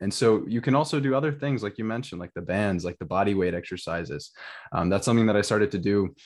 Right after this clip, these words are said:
uh, even at the airport. Um, like, people will look at me funny, but, like, I'll just start doing, like, push-ups or squats, like, when I'm waiting for my flight. Um, and so there are definitely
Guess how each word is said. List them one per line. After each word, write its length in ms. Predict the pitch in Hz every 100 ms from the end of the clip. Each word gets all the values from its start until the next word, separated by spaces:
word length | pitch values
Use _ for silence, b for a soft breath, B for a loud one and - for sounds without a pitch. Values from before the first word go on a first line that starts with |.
| B -
uh, 80 | 85
even 160 | 107
at 120 | 110
the 100 | -
airport. 480 | 78 101 - 80 - _
Um, 180 | 85 80 69
like, 160 | 90 90
people 200 | 120 110
will 80 | 104
look 160 | 107
at 60 | 110
me 100 | 98
funny, 240 | 98 92
but, 160 | 87 87
like, 180 | 90 90
I'll 140 | 95
just 260 | 92 104 -
start 240 | - 101
doing, 240 | 107 107 101
like, 160 | 95
push-ups 340 | - 104 98 -
or 80 | 92
squats, 500 | - 92 98 92 -
like, 160 | 87
when 80 | 90
I'm 140 | 87
waiting 280 | 90 95 95
for 120 | 90
my 160 | 92 82
flight. 400 | - 87 85 82 B B B
Um, 240 | - 85 85
and 100 | 90
so 180 | 113 104
there 200 | 113 107
are 420 | 101 104 90 87
definitely 440 | 98 87 87 76